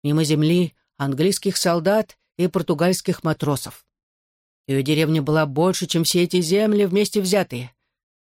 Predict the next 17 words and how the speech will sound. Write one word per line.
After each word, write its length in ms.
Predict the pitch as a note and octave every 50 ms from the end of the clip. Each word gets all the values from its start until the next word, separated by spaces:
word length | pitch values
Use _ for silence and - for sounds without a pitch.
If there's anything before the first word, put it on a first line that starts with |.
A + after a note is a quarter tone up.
| _ _ _ _
Её 180 | C#3+ D3 F3 G#3
отец 380 | A3+ - - C4+ C#4 C4+ -
владел 440 | F3 D#3+ G3 G3+ G3 F#3 A#3 A#3 G#3
множеством 600 | F#3 F#3 F#3+ A3 B3 A3+ A#3+ - - - A3 G#3
кораблей, 640 | - - G3+ G3+ G3+ F#3+ F3+ G3 A3+ B3 C4 C4 A#3
которые 560 | - - - - - F#3+ G#3 G#3+ G#3+ G3 - _ _ _ _ -
бороздили 500 | D#3 E3 F3 F3 E3 D#3 F#3+ A3 G#3+ G3+
моря 420 | F#3 F3+ F3 F3 F#3 G3+ G#3+ G#3+
и 120 | G3+ F3+ E3+
плавали 440 | - _ F3+ F3+ F#3+ F#3 F#3+ F#3 F3
в 60 | D#3
другие 420 | D3+ E3+ F3+ D#3+ C#3+ F3+ F#3 F#3
страны, 600 | - - - F3 F3+ F#3 G3+ G#3 G3 E3+ D3+ - _ _ _ _ _ _ _
где 160 | - D3+ D#3+ D#3
он 80 | D3+
собирал 380 | - - D3+ D#3 D3+ D3+ D3+ D3
деньги, 600 | C3+ C#3+ F#3 A3+ A#3+ B3 A#3+ G#3 G#3 A3 G3